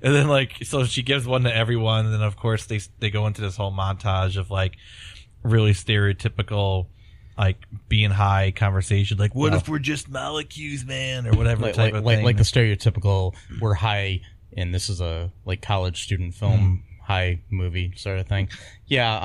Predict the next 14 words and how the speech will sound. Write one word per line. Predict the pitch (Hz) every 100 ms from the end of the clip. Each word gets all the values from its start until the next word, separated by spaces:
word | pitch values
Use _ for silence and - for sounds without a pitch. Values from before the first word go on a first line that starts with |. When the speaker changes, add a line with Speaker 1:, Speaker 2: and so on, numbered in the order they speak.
| 120 120
Speaker 2:
um, | 113 107 - - - - - - - - - - - - -
yeah, | 123
and | 110
that | 110
lady | 104 101
was, | 95 92
uh, | 101 92 87 - - - - - - - -
played | - 113 101 90 - -
by, | 117 117 104 107 120 131 139 147 143 - - - - - - - - -
very | 127 120
hilar-, | 101 101 104 98 -
hilariously, | 104 147 165 117 - 87
actually, | 90 - 92
by | 90